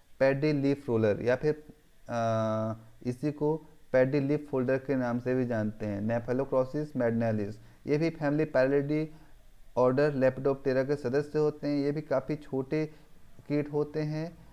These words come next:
अ, इनकी लंबाई wing span के साथ में लगभग दो centimeter होता है। इनका color brown से लेके, अ, light brown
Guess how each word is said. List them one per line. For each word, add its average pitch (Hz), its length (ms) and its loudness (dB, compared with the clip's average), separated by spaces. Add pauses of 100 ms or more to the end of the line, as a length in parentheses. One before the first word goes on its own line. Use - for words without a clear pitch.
(140)
अ, 117 500 -2
इनकी 143 320 0
लंबाई 147 640 2 (440)
wing 143 340 2
span 147 380 0
के 151 100 0
साथ 143 340 2
में 147 280 0 (240)
लगभग 143 260 4
दो 139 240 0
centimeter 143 540 0
होता 139 420 0
है। 156 280 -2 (880)
इनका 156 320 2
color 160 500 2 (300)
brown 135 540 4
से 160 140 0
लेके, 147 380 -2
अ, 151 120 -8 (920)
light 131 320 4
brown 143 540 2